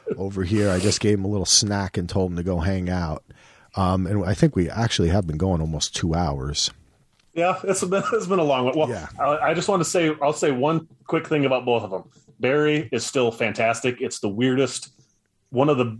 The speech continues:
Speaker 2: best shows on T V. The tension is only rivaled by Better Call Saul, I think, on what can be ha-, generate the most tension. I've s-, love it. It's just, it's so weird and love it.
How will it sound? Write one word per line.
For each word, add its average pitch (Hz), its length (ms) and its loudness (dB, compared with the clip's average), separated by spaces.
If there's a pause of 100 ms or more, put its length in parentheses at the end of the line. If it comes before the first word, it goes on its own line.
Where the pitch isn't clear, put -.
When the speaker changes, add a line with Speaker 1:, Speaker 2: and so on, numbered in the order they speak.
(140)
Speaker 2:
best - 640 -2 (140)
shows 120 320 0
on 113 140 2
T 110 160 -2
V. 110 180 0
The 98 120 -2
tension 135 580 0
is 120 100 -2
only 123 240 4
rivaled 110 520 0
by 95 320 2 (100)
Better 110 180 2
Call 110 220 2
Saul, 113 340 2
I 123 80 2
think, 131 320 -4 (500)
on 104 240 0 (100)
what 120 220 -2
can 120 140 0
be 113 100 0
ha-, 107 200 0 (220)
generate 117 340 0
the 113 40 -8
most 110 200 -4
tension. 147 400 -2 (480)
I've 110 320 -2 (120)
s-, - 200 -12
love 113 260 2
it. 131 120 4 (200)
It's - 180 -10
just, 117 320 -2
it's 104 140 -8
so 123 160 0
weird 117 420 0
and 95 180 -6 (120)
love 110 180 2
it. 123 140 -2